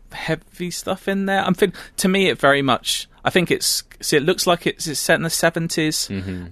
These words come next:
Speaker 1: and it looks very much like, kind of like, not, um, m-, more like a coming of age. I suppose Boogie Nights is a coming of age story, but, um,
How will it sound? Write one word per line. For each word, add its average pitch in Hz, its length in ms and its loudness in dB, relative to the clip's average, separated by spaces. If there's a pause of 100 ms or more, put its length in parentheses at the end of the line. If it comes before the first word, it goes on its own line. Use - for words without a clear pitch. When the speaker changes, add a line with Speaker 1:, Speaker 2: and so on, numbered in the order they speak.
Speaker 1:
and 120 140 2
it 98 100 0
looks 135 380 0
very 117 320 4
much - 320 -4
like, 85 540 -2 (500)
kind 110 260 0
of 101 100 -6
like, 82 260 -2 (100)
not, 175 300 2
um, 131 340 4 (320)
m-, - 60 -14 (160)
more 139 180 6
like 131 200 2
a 131 60 0
coming 135 460 0
of 131 80 0
age. 135 380 2
I 226 60 4
suppose 220 280 2
Boogie 139 300 2
Nights 123 200 -2
is 110 140 0
a 135 80 -2
coming 143 300 -2
of 143 60 -2
age 143 200 0
story, 139 380 0
but, - 260 0 (320)
um, - 100 -4